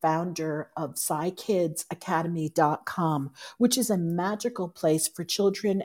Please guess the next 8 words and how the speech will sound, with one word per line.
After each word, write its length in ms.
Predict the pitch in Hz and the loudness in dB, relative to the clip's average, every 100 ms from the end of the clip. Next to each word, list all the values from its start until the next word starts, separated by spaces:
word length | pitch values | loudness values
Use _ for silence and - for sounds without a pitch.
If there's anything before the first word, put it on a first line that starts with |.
| - | -4
and 200 | 170 160 | -4 0
their 200 | 165 151 | 0 0
adults 540 | 127 170 147 - - - - - | 0 -2 -2 -4 -8 -10 -18 -12
to 120 | - 190 | -2 0
learn 380 | 170 165 170 170 - | 2 2 0 -2 -2
to 340 | 180 160 160 - _ _ _ - | 0 0 -2 -10 _ _ _ -4
access 680 | 180 185 - 233 214 214 - - | -2 -2 0 2 2 0 -2 -4
and 440 | 160 147 143 123 | -6 -4 -6 -10